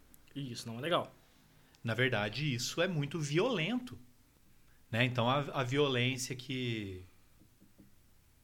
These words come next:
Speaker 2: é, ela colocava pra fora, em várias coisas que ela fez durante o filme, se torna uma violência contra ela mesma, e não uma violência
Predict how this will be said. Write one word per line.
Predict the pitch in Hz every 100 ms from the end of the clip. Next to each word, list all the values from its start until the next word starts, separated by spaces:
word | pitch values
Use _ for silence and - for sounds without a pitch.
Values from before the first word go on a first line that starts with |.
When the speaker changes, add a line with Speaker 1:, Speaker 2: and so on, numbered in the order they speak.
| _ - -
Speaker 2:
é, | 104 98 98 104 - - - - -
ela | 117 113
colocava | - 117 117 113
pra | 110 117
fora, | - - 113 170 120 - - - - - - - - _ _ _ _ - _ -
em | 98 - -
várias | 104 110 160 151
coisas | 123 120
que | 120
ela | 104
fez | 110 101
durante | 101 -
o |
filme, | - 175 170 - - _ - - - - -
se | - 123
torna | 123 110
uma | 127
violência | 123 151 147 127 131 - 151 -
contra | 151 190 208 214
ela | 202 240
mesma, | 254 214 156 120
e |
não | 120 160
uma |
violência | 208 226 196 185 180 147 104